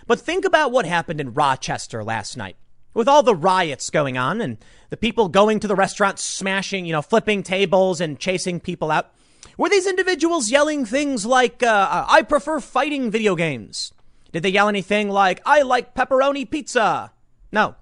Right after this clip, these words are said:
Did anybody yell anything about, uh, um, "Taxation is theft"? No, nothing random like that. In fact, they were yelling something very specific. They were yelling "Black Lives Matter"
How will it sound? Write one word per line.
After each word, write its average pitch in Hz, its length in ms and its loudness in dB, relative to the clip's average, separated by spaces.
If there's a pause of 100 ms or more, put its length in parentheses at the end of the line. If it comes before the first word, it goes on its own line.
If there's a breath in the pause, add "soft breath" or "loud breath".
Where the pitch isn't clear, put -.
(520 soft breath)
Did 151 120 0
anybody 175 380 2
yell 170 240 4
anything 185 420 0
about, 165 500 2
uh, 143 540 0
um, 123 240 -12 (100)
"Taxation 247 680 0
is 240 140 -2
theft"? - 540 2 (600 soft breath)
No, 196 640 4
nothing 285 400 0
random 202 420 4
like 185 240 2
that. 262 160 2
In 226 80 -6
fact, 214 240 0
they 233 80 4
were 233 80 4
yelling 196 240 2
something 190 240 -6
very 131 240 -4
specific. 254 460 -2
They 269 100 -2
were 294 80 2
yelling 202 320 0
"Black 147 400 -2
Lives 131 420 -2
Matter" 131 380 0